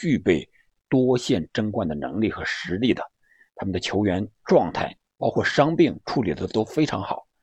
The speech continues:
而曼城那边似乎在伤病上有一些让球员出战捉襟见肘了，这是瓜迪奥拉急需解决的问题。而曼联呢，如果本赛季还想保留欧冠的席位，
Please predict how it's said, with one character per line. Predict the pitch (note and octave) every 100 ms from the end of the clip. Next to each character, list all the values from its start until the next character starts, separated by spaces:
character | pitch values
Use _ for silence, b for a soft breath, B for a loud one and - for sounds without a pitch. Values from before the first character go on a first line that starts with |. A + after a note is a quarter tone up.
| b b
而 | A2+
曼 | A#2+
城 | - F#2
那 | G#2
边 | D#2+ C#2+ - b b b
似 | - G2
乎 | - F2
在 | D#2+
伤 | - A#2+ B2
病 | A#2+ F#2
上 | - - _ _ _
有 | D2+ D2
一 | E2+
些 | E2 E2+ E2
让 | F2+ D#2+
球 | - F2+ F2+
员 | E2 E2+ - _
出 | - B2+
战 | A#2+ B2+ - _ _ _
捉 | - F#2
襟 | G2 F#2+
见 | G#2+ D#2+
肘 | B1+
了， | - - _ b b b
这 | A#2+
是 | -
瓜 | - F2
迪 | F2
奥 | D2+ D#2
拉 | C2+ -
急 | - E2+
需 | - E2+
解 | - -
决 | -
的 | -
问 | D#2 -
题。 | - - _ _ b b b _
而 | - F#2+ A2 A#2 A#2 _ -
曼 | E3+ B2+
联 | E2+ D#2+
呢， | A2+ G#2 - -
如 | G2 A2
果 | G2 E2
本 | F2+ D#2
赛 | A2+ G2+
季 | G2 D#2
还 | F#2
想 | A2+ F2 E2+ -
保 | D#2+ D2
留 | E2+ G2+ -
欧 | C3+
冠 | C3 A#2+
的 | D2+
席 | - F2
位， | A#2 G#2+